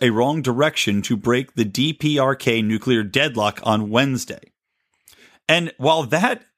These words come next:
oddly worded editorial, uh, headline sounds like it's actually going at the United States, it's not. Nothing in the article is about that. The article itself is telling North Korea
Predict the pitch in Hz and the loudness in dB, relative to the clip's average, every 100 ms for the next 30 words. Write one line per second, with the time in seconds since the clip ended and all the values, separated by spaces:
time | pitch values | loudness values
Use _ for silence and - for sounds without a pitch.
0 | _ _ _ _ - 190 226 196 185 151 | _ _ _ _ 0 2 2 2 0 2
1 | 170 180 143 156 151 160 175 151 123 - | 2 2 0 0 -2 0 0 2 0 -4
2 | _ - 127 120 - 262 165 107 92 95 | _ 0 0 0 0 -2 0 -2 -2 -2
3 | 120 _ _ _ _ - - - 196 247 | -6 _ _ _ _ -20 -4 0 2 0
4 | 151 156 147 - - 156 202 - 165 143 | 0 0 0 -4 -4 -2 -2 -2 0 0
5 | 135 - 156 165 151 139 139 131 123 113 | -2 -2 -2 0 0 0 0 2 2 0
6 | - 202 208 - 107 - 135 139 - 113 | 0 0 0 -2 -6 0 0 0 -4 0
7 | 190 233 202 160 147 156 156 117 104 98 | 0 2 0 2 2 2 0 -2 -2 -2
8 | 113 120 110 110 _ _ _ _ _ _ | 0 -2 -6 -18 _ _ _ _ _ _
9 | _ _ _ _ _ _ - 123 139 190 | _ _ _ _ _ _ -10 -4 2 2
10 | 254 185 - 101 98 - 226 175 101 - | 2 0 0 -2 -2 2 4 2 0 -10
11 | _ _ _ _ _ - 156 - - 170 | _ _ _ _ _ -2 -2 -2 -2 0
12 | 175 160 143 120 156 196 - 135 123 214 | 0 0 -2 0 2 0 0 0 2 2
13 | 139 98 101 | 2 0 -4